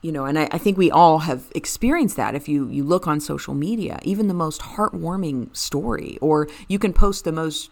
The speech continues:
neutral thing you can <laughs> imagine and still get some weird, angry emoji reaction, or some horrible argument might break out, you know, um, because people are just so ready to judge and to be critical and be, and then be vindictive on top of that.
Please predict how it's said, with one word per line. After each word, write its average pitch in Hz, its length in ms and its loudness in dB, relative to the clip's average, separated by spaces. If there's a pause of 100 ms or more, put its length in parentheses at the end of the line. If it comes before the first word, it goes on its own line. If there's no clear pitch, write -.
neutral 170 480 -2
thing 175 240 -4
you 160 100 4
can 151 180 -2
<laughs> - 0 -
imagine 165 680 0 (260)
and 180 140 2
still 214 240 2
get - 200 -2
some 156 240 -2
weird, 165 480 0
angry 165 440 0
emoji 165 480 0
reaction, 135 680 0
or 131 340 -2 (200)
some 165 220 0
horrible 156 520 0
argument 165 480 4
might 143 240 0
break 131 260 -4
out, 127 380 -6 (420)
you 135 120 -6
know, 120 260 -8 (180)
um, 139 500 -2 (500)
because - 240 -10
people 185 260 -2
are 180 100 2
just - 220 -6
so 139 120 0
ready 139 300 -4
to 156 140 -8
judge 240 460 -6
and 135 160 -8
to 147 100 -8
be 151 100 -6
critical - 480 -8
and 117 120 -6
be, 151 340 2
and 139 120 2
then 190 140 6
be 170 140 4
vindictive 151 600 2
on 120 140 -4
top - 240 -8
of 92 120 -12
that. 101 220 -8